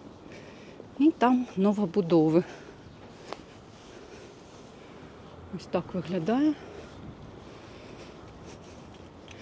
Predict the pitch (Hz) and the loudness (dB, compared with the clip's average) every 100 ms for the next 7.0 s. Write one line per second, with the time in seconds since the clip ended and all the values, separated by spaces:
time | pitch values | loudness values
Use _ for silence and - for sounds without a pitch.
0 | - - - 190 190 196 180 240 294 294 | -18 -18 -6 0 4 6 6 6 6 2
1 | - - 196 208 196 - 240 254 277 247 | -2 -2 -2 0 2 4 6 8 6 4
2 | 220 175 165 - 165 - - - - - | 4 6 6 4 0 -2 -10 -18 -18 -16
3 | - - - - - - - - - - | -16 -16 -16 -16 -16 -16 -16 -16 -16 -16
4 | - - - - - - - 185 233 294 | -16 -16 -16 -16 -16 -16 -8 0 0 0
5 | - 247 - - - - - - - - | 2 2 0 -8 -10 -12 -12 -12 -12 -12
6 | - - - - - 190 - 220 - | -12 -12 -12 -8 -4 -4 -2 -2 0